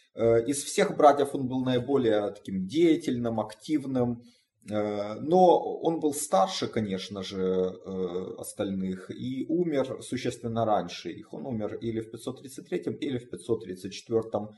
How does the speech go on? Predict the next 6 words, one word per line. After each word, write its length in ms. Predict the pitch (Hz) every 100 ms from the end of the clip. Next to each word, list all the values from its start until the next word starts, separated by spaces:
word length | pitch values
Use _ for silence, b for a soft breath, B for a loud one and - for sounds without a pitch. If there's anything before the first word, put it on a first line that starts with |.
| B _
годах. 800 | - 92 139 - 78 76 - - - _ B B B B
Э, 160 | - 110
наследовал 580 | 123 - 202 208 165 135
ему 200 | 127 143
сын 460 | - 170 170 160 - _
Теодеберт. 800 | 139 127 98 101 90 90 -